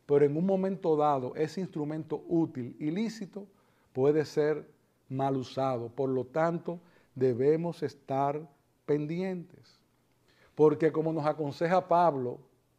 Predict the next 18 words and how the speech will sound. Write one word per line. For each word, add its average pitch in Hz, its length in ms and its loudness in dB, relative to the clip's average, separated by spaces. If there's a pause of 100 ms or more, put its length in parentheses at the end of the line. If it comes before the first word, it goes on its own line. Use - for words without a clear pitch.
(480)
estamos 156 680 0
llamados 147 840 0
y 147 100 -4
debemos 127 680 -2 (400)
redimir 147 680 4
el 165 220 -2
tiempo, 165 680 -2
mis 135 240 -12
hermanos, 139 840 -8 (380)
porque 139 420 4
los 123 260 -4
días 151 460 -2 (200)
son 139 640 -4 (300)
malos. 123 680 -12 (520)
Ahora, 123 480 4 (840)
el 151 220 2
punto 190 560 2
es - 440 -4